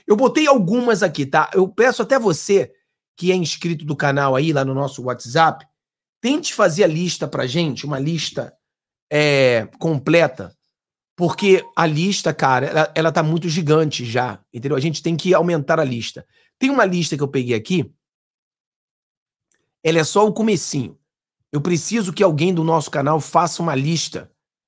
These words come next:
é, melhor. Deixa eu pegar isso aqui pra você ver a lista, depois a gente volta pra matéria.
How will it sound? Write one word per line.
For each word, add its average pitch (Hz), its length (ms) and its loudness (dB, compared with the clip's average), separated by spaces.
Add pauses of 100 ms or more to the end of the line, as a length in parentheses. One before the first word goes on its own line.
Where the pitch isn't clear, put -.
(240)
é, 139 180 2
melhor. 143 460 0
Deixa 156 220 -6
eu 185 60 -4
pegar 135 260 0
isso 120 160 -6
aqui 113 100 -10
pra 123 140 -8
você 117 240 -8
ver 135 180 0
a 120 60 2
lista, 143 320 -4
depois 156 220 -4
a - 20 0
gente 143 160 -4
volta 135 240 -2
pra 135 100 -6
matéria. 107 500 -8